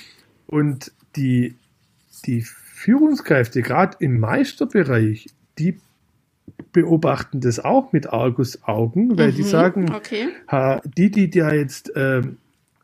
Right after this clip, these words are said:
Speaker 1: eine ganz normale Ausbildung als Schreiner oder als Maurer oder als Zimmermann haben, die bekommen jetzt auf einmal fast das gleiche Gehalt wie ich, der ich ja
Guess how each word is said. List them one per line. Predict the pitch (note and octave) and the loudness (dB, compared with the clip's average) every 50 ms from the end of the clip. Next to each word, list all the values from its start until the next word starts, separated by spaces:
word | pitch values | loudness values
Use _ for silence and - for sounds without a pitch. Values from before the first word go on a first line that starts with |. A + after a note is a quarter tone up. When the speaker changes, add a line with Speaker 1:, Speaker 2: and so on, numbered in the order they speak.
| _ _ _ | _ _ _
Speaker 1:
eine | - D#3 D#3+ C#3 | -12 -10 -10 -6
ganz | C#3 - F#3 A3 A3 - | 0 0 2 2 2 2
normale | F#3 D#3 D3 D3+ E3 F#3+ F3+ E3 C#3 | 0 0 2 4 4 4 4 4 4
Ausbildung | D#3 G#3 A3 - - G3+ F#3 F3 D#3+ | 4 2 2 0 0 2 2 2 2
als | D3 C#3+ C3 - | 0 -2 -4 -4
Schreiner | - - B2 A#2+ C#3 F#3 G#3+ A3 G3+ | -6 -6 -4 -2 0 2 4 4 2
oder | F3+ D#3 D#3 C#3+ | 2 2 0 -2
als | - C3 B2+ A#2 - | -2 -4 -4 -2 -2
Maurer | B2 B2+ F3 A3+ A3+ A3 G3+ - | 0 2 2 2 2 2 0 2
oder | E3 D3+ C#3 C#3+ C3+ | 0 -2 -2 -2 -2
als | C3 B2+ A#2+ - | -2 -4 -6 -2
Zimmermann | - G#3+ A3+ A#3 G3+ D3+ C3+ C3 B2+ A#2+ | 2 4 4 6 4 4 2 2 2 2
haben, | A#2 A2+ A#2 C3 C3 - - F3+ - - | 0 0 0 -2 -2 -2 -4 -4 -4 -4
die | - D#3+ F3+ | -4 -4 -4
bekommen | E3+ G#3+ - - - - D#3 E3 F3+ E3+ D#3+ | -2 -2 -4 -2 0 0 0 2 2 0 0
jetzt | C#3+ D#3 E3 D#3+ - | 0 0 -2 -2 -4
auf | - D#3+ C#3 - | -4 -4 -4 -4
einmal | - B2+ C#3 D#3+ E3+ E3+ E3 | -6 -4 0 0 0 0 0
fast | D#3+ - - D#3 D#3+ - - | -2 -4 -6 -6 -6 -6 -8
das | E3+ - - | -8 -6 -6
gleiche | - B2+ C#3 D3 D#3+ C#3+ | -4 -4 0 0 0 0
Gehalt | C#3+ C3+ C3 B2+ A#2 A#2 A#2+ | 0 -2 -2 -2 -2 -2 -4
wie | A2 - - | -6 -2 2
ich, | A#3+ B3 A#3 - - - - _ _ _ _ _ _ _ _ _ - - _ _ _ - | 2 2 2 0 -8 -18 -20 _ _ _ _ _ _ _ _ _ -20 -20 _ _ _ -4
der | C#3 C3+ | 0 2
ich | D#3 D#3 - - | 2 2 2 2
ja | D#3 C#3 C3 B2+ B2 - | 2 2 2 0 -2 -4